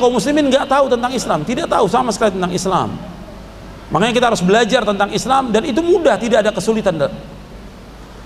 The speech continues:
Kemudian juga Nabi menyebutkan sallallahu alaihi wasallam bahwa kita akan masuk surga, setiap muslim akan masuk surga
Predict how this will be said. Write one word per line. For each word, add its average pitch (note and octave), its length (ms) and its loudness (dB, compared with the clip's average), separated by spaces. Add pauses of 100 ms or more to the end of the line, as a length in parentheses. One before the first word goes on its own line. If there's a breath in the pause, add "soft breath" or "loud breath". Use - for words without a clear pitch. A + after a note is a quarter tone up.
(480)
Kemudian D4 400 4
juga A#3+ 400 2 (240)
Nabi B3+ 280 2
menyebutkan C4 600 2
sallallahu A3+ 560 4
alaihi G3+ 160 2
wasallam G#3 260 2 (680)
bahwa A#3 280 4 (1200)
kita A#3 640 2 (1040)
akan A3+ 400 2
masuk C4+ 400 0
surga, G#3+ 840 2 (200)
setiap G3+ 320 0
muslim A3 360 0
akan G3+ 240 2
masuk G#3+ 240 0
surga F#3 720 2